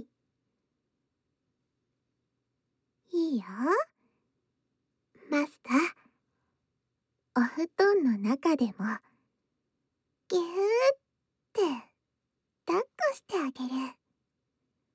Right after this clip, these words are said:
だから、ね。お布団があったかくなって、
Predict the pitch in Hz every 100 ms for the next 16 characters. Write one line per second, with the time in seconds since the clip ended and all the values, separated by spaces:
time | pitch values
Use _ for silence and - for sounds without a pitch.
0 | _ _ _ _ _ _ - 294 - 233
1 | - 269 285 - _ _ _ _ _ _
2 | _ _ _ _ _ _ _ _ - 359
3 | - _ _ _ _ _ _ _ _ _
4 | _ _ _ _ _ _ _ - - 320
5 | 349 466 392 247 185 - - 254 370 392
6 | 392 302 285 - 226